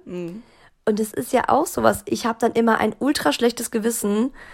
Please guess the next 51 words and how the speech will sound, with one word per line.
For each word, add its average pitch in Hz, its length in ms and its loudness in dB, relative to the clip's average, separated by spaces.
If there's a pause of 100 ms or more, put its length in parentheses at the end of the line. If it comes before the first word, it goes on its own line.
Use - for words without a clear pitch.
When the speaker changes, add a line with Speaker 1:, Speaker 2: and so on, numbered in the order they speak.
(280)
Speaker 2:
Leuten, 233 640 8
wie 196 140 0
zum 180 100 2
Beispiel 175 240 4
dir 262 200 4
gegenüber, 196 580 6 (100)
mit 202 160 2
denen 175 120 6
ich 190 100 -2
dann 185 160 4
zusammenarbeite, 180 920 4
weil 175 100 4
ich 180 120 -2
denk, 190 240 2
scheiße, - 720 4 (1200)
jetzt 202 200 2
muss 269 160 8
ich 254 100 4
das 269 200 6
wieder 269 220 8
umschmeißen, 214 560 6
jetzt 220 60 0
muss 226 100 6
ich 220 80 0
das 233 200 4
umstrukturieren, 214 720 4
das 214 220 6
umplanen, 202 480 4
das 202 140 0
passt 226 280 4
jetzt 202 140 0
nicht 208 180 4
mehr, 202 120 4
ich 202 60 4
mach 202 180 2
das 202 180 -2
so 214 80 0
und 214 100 6
so. 202 140 2 (320)
Manchmal 269 400 8
mache 254 160 8
ich 247 80 2
einfach 247 240 4
zwei 196 220 6
Termine 220 340 4
Speaker 1:
Verstehe. 226 60 6
Speaker 2:
zur 240 100 0
selben 240 360 6
Uhrzeit. 269 440 6
Heute 339 180 8
früh. - 180 8